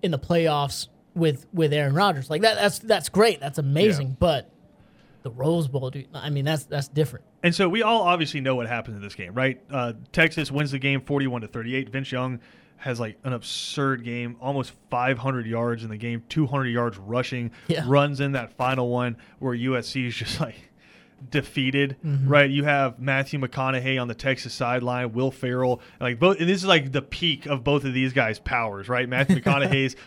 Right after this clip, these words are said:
Speaker 2: on the Texas sideline, Will Ferrell, uh, is on the U S C sideline, walking around, plenty of other celebrities as well. Just a massive amount of N F L talent. This is actually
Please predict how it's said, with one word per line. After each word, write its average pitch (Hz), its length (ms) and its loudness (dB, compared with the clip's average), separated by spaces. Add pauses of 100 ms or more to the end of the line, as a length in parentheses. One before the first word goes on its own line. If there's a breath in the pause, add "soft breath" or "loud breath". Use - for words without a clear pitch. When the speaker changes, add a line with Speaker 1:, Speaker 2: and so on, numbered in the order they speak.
Speaker 2:
on 107 40 -10
the 107 60 -8
Texas 147 280 4
sideline, 143 360 2
Will 135 160 2
Ferrell, 135 480 2 (200 loud breath)
uh, 123 180 0
is 113 120 -6
on 120 100 -2
the 107 80 -8
U 117 220 0
S 107 100 -6
C 151 200 -6
sideline, 143 320 4
walking 135 260 0
around, 120 160 -6
plenty 185 240 -2
of 123 100 0
other 131 200 2
celebrities 123 480 -2
as 101 120 -12
well. 131 320 0 (280 loud breath)
Just 143 300 0 (640)
a 160 80 4
massive 147 1000 0
amount 123 480 0 (320 loud breath)
of 120 240 2
N 139 140 0
F 123 160 -2
L 131 140 4
talent. 139 260 4
This 170 140 -2
is 180 100 0
actually 131 560 0